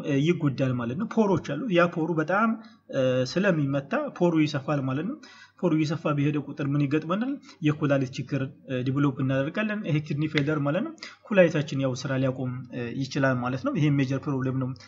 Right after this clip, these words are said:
የስኳር በሽታ። ሌላው ደግሞ ሌግ አምፑቴሽን ነው። የእግር መቆረጥ፣ እግር መቆረጥ ሊያጋጥመን ይችላል። እግር የሚቆረጠው ለምንድን ነው?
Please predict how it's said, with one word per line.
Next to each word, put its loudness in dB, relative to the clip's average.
የስኳር -4
በሽታ። -2
ሌላው 6
ደግሞ 4
ሌግ 6
አምፑቴሽን 2
ነው። -4
የእግር 4
መቆረጥ፣ 4
እግር 2
መቆረጥ 2
ሊያጋጥመን 2
ይችላል። 0
እግር 4
የሚቆረጠው 2
ለምንድን 2
ነው? -2